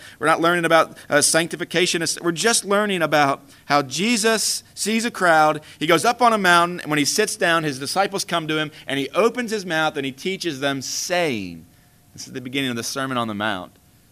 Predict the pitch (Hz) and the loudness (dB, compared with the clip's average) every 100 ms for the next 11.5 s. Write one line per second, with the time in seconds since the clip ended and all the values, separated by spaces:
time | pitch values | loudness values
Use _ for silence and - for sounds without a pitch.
0 | _ _ _ - 170 175 233 240 165 165 | _ _ _ -14 -10 -4 -4 -4 -4 -2
1 | 139 139 175 175 170 139 135 131 185 165 | -2 -2 -2 -2 -2 -2 -4 -6 -6 -4
2 | 165 151 127 - 190 175 175 - 160 151 | -4 -2 -4 -6 -4 -2 -4 -6 -8 -6
3 | 160 160 156 123 180 - 156 160 160 131 | -8 -8 -8 -10 -10 -10 -6 -4 -4 -6
4 | 143 151 160 156 156 - - _ - 151 | -8 -12 -12 -12 -14 -20 -20 _ -12 -2
5 | 151 - - 240 226 - _ _ _ _ | -2 -2 -4 -2 -2 -4 _ _ _ _
6 | _ _ _ _ _ _ - 254 262 190 | _ _ _ _ _ _ -4 -2 0 0
7 | 175 - 185 - - 240 240 175 180 180 | -2 -4 -4 -6 -4 -6 -6 -8 -8 -8
8 | 202 226 180 98 - - _ _ _ _ | -8 -8 -12 -14 -18 -20 _ _ _ _
9 | _ _ _ _ _ _ _ _ - 175 | _ _ _ _ _ _ _ _ -18 -10
10 | 247 285 294 277 240 240 233 220 - 226 | -2 -2 -2 -4 -2 -2 -2 -4 -6 -4
11 | 170 156 233 277 - | -4 -4 -8 -8 -12